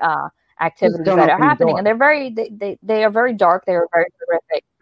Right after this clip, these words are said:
Speaker 1: And yeah, and you just wanna stay away from it. I don't like to really talk about it because people wonder so much about it. Let's stay away
Speaker 2: Right.
Speaker 1: from that. Um, then you have your in-, intelligent hauntings.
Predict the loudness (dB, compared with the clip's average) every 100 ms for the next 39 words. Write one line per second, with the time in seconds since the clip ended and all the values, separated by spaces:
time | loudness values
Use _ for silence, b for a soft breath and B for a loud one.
0 | B -4 -4 0 2 2 2 -2 -2 -2
1 | -2 -4 -4 -2 0 0 -2 -6 -4 0
2 | 0 0 -2 -4 -4 -6 -2 -2 -2 -2
3 | -2 -2 -8 -12 -10 -12 -6 -4 -2 -2
4 | 0 -2 -2 -4 -4 -6 -4 0 0 -2
5 | b b -2 -2 0 0 2 2 0 -2
6 | -2 -4 -6 b b _ 2 2 2 0
7 | 0 0 0 2 0 0 -4 -6 -18 _
8 | -4 -4 -2 -2 -2 -4 -10 -12 _ 2
9 | 2 2 -6 -8 -14